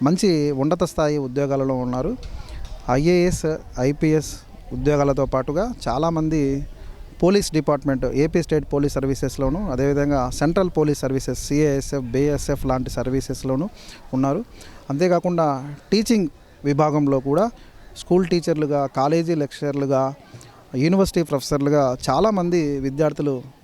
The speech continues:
ఉన్నారు. అదేవిధంగా సమాజంలో ఉత్తమ పౌరులుగా కూడా మా ఎన్సీసీ క్యాడెట్లు కొనసాగుతున్నారు. దానికి ఉదాహరణ నేను కూడా చెప్పొచ్చు. నేను కూడా రెండు వేల ఒకటిలో ఎన్సీసీ సి సర్టిఫికెట్ ఈ బెటాలియన్ నుంచే తీసుకోవడం జరిగింది.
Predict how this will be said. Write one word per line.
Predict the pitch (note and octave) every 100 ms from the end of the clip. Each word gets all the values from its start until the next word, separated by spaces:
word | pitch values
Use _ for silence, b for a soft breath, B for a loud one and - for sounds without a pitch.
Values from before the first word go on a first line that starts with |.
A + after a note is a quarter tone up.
| -
ఉన్నారు. | C3+ C#3 A3 E3
అదేవిధంగా | B2 D#3+ D#3+ D#3+ D#3+
సమాజంలో | C#3 C#3+ D#3 D#3 D#3+ C#3+ A#2+
ఉత్తమ | C3+ F3 A3
పౌరులుగా | G3+ E3+ D#3+ D#3 D3
కూడా | D3+ F#3+
మా | E3 C3+
ఎన్సీసీ | C3+ C3+ D#3+ D#3
క్యాడెట్లు | C#3 B2+ C3+
కొనసాగుతున్నారు. | B2 B2 B2+ A#2+ B2 B2 D#3+ A3+ B B B C3+
దానికి | C3 C3+
ఉదాహరణ | D3 F3+ F3 E3
నేను | C#3+ D#3+
కూడా | E3+
చెప్పొచ్చు. | C#3+ C3+ C#3 G3+ G3+
నేను | D3 E3
కూడా | E3+ D3
రెండు | C#3 D#3
వేల | D3+
ఒకటిలో | C3+ C#3 D3+ C3+
ఎన్సీసీ | C3 C#3 F3 D#3
సి | C#3 G#3+
సర్టిఫికెట్ | F#3 E3 D#3+ C#3
ఈ | D3+
బెటాలియన్ | C#3+ C#3+ C#3
నుంచే | C3 C3+
తీసుకోవడం | B2+ - C3 B2+
జరిగింది. | B2 B2+ B2+ F3